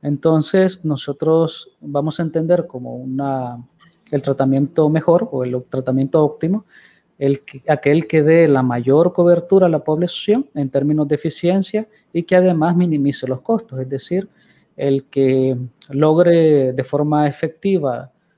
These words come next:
la inmunidad colectiva y que además el costo de inversión sea el menor posible.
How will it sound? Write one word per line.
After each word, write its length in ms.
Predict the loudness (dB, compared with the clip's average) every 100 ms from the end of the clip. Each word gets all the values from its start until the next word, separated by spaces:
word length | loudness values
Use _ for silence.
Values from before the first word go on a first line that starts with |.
| _
la 220 | -4 0 0
inmunidad 480 | 0 -2 0 -2
colectiva 880 | -2 -4 -4 -4 0 2 2 0 -4
y 120 | -8
que 140 | -6 -2
además 560 | 0 0 -2 -2 -4
el 220 | -6 -6 -4
costo 320 | -6 -4 -2
de 80 | -2
inversión 480 | -4 -6 -6 -6
sea 240 | -4 -4 -2
el 100 | -2
menor 260 | -4 -6
posible. 480 | -6 -10 -6 -6 -6